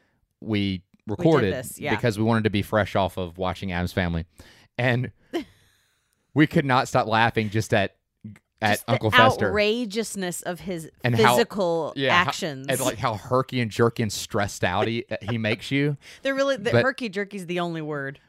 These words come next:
Speaker 1: Right. Um, so, uh,
Speaker 2: He's phenomenal.
Speaker 1: now, in the first movie, let's talk about Gra-, uh, Grandmama Addams,
Speaker 2: Yes.
Speaker 1: which is played by Carol Kane, phenomenal.
Speaker 2: Yes.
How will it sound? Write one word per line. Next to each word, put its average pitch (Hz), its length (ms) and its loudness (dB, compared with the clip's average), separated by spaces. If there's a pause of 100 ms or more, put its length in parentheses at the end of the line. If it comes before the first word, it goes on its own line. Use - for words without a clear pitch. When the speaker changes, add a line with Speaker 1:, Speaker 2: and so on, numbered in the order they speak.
Speaker 1:
Right. 104 380 4 (360)
Um, 101 580 4 (800)
so, 113 520 4 (460)
uh, 110 200 6 (720)
Speaker 2:
He's 208 240 -6
phenomenal. 135 500 -8
Speaker 1:
now, 117 400 2 (1120)
in 131 100 2
the 113 60 2
first 220 380 2
movie, 104 460 0 (120)
let's 123 220 0
talk 147 200 2
about 117 380 0
Gra-, 113 320 0
uh, 98 260 0
Grandmama 104 600 0
Addams, 95 500 -4
Speaker 2:
Yes. 127 320 -10 (200)
Speaker 1:
which 98 180 -2
is 101 80 -6
played 110 220 0
by 92 100 0
Carol 104 320 0
Kane, 92 440 -4 (380)
phenomenal. 98 680 -2
Speaker 2:
Yes. 143 380 -10